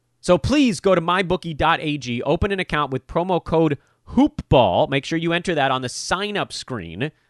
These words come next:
The sign-up screen is, like, you make your username and password, and then you put in address, phone number, stuff like that. And then you, there's a spot to throw in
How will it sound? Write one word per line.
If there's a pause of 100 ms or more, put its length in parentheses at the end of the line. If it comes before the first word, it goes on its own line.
(300)
The
sign-up
screen
is,
like,
you
make
your
username
and
password,
and
then
you
put
in (540)
address,
phone
number,
stuff
like
that.
And
then
you,
there's
a
spot
to
throw
in